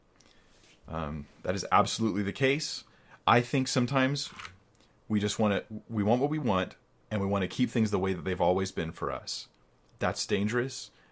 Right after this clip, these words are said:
I've always got to approach, approach the Scriptures as a Christian by saying, "I'm gonna let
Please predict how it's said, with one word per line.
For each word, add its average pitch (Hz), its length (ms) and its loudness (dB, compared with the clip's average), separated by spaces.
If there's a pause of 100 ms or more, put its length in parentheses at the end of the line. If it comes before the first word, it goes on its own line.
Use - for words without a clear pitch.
(140)
I've 101 160 -6
always 117 300 6
got 123 120 6
to 117 60 8
approach, 107 400 0
approach 110 300 0
the 101 80 -6
Scriptures 131 640 0 (160)
as 101 180 -2
a 98 60 -2
Christian 165 420 0
by - 120 4
saying, 101 340 -2
"I'm 104 160 0
gonna 98 160 2
let 110 440 2